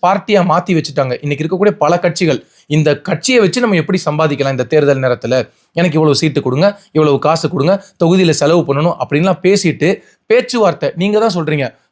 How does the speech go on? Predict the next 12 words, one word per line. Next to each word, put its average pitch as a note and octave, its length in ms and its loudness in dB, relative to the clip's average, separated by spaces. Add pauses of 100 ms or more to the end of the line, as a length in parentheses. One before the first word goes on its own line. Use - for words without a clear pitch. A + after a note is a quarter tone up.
பல F3 300 0
கட்ட G#3 280 0
பேச்சுவார்த்தை F#3+ 460 0
நடத்துறோம். C#3+ 280 -2
என்ன A#3+ 380 2
பேச்சுவார்த்தை F3 440 0
நடத்துறீங்க? A#2 480 -6 (460)
மக்களுக்கு F3 520 0
திமுகனால F3+ 500 2
ஏற்பட்ட E3 380 0
பிரச்சனைகள் C#3 460 -2
என்ன? B2+ 280 -6